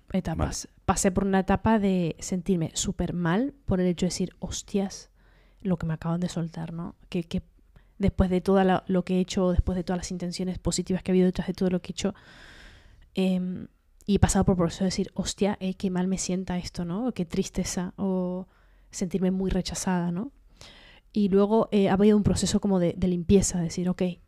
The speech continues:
Speaker 1: Corina, em, tu familia te quiere, tu familia te ama por quien eres, em, y eres tú quien no está aceptando los procesos de cada uno, quien siente que tiene que intervenir por, por sostener, por salvar o por ayudar, pero nadie te ha pedido ayuda".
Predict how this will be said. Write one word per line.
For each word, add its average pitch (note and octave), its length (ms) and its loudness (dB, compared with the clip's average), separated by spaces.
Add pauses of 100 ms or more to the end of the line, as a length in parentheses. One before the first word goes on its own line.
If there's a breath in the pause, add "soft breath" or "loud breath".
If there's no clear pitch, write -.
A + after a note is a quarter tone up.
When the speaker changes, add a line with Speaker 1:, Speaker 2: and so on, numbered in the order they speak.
(360)
Speaker 1:
Corina, F#3 480 -2 (100)
em, E3 260 -8 (220)
tu F3+ 100 -2
familia F3 340 0
te F#3 120 -2
quiere, F3+ 340 -6 (500 soft breath)
tu F3+ 100 -4
familia E3 320 -2
te D#3+ 120 -4
ama F3+ 240 0
por - 180 0
quien F3 160 -2
eres, F3 420 -4 (560 loud breath)
em, F3 320 0 (840)
y F#3+ 140 6
eres F3 200 2
tú G#3+ 160 6
quien F#3 140 -4
no F#3 60 -4
está - 120 -6
aceptando F#3 380 -4
los F3+ 100 -4
procesos F3+ 400 -4
de F3+ 80 -4
cada - 240 -8
uno, - 200 -16 (480)
quien F#3+ 160 -2
siente F#3 240 -2
que F3+ 80 -2
tiene F#3 200 -4
que F3+ 80 -6
intervenir F3 500 -4
por, F3+ 240 -6
por - 200 -4
sostener, F#3+ 460 -2
por G3+ 140 0
salvar F3+ 380 -2
o A3 40 0
por F3 160 -2
ayudar, F3 360 -4 (340 soft breath)
pero F#3 160 0
nadie G3 140 2
te F#3 60 0
ha - 20 0
pedido F3+ 180 -6
ayuda". F#3 300 -8